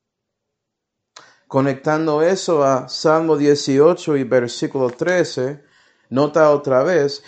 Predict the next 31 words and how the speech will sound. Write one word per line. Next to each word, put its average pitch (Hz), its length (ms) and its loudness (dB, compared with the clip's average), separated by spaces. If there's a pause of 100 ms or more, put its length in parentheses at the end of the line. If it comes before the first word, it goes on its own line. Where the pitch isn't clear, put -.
(120)
"Y 147 180 2
tronó 156 580 4
en 165 120 2
los 156 160 0
cielos 185 580 0
Jehová, 135 800 0 (240)
y 147 140 4
el 147 120 8
Altísimo 175 840 0
dio 156 240 4
su 143 240 -4
voz, 131 640 -4 (160)
granizo 131 680 0
y 135 80 -4
carbones 127 580 -2
de 117 100 -4
fuego". 139 440 -2
Y 117 60 -2
eso 131 240 -4
es 147 80 -6
parte 165 400 0
porque 139 340 -6
yo 127 180 -6
pienso 170 440 -8
que 139 200 -6
esto 165 220 -6
no 160 240 -6
es 165 220 -8
un, 151 240 -12 (240)
una 135 220 -4
referencia 151 1080 -6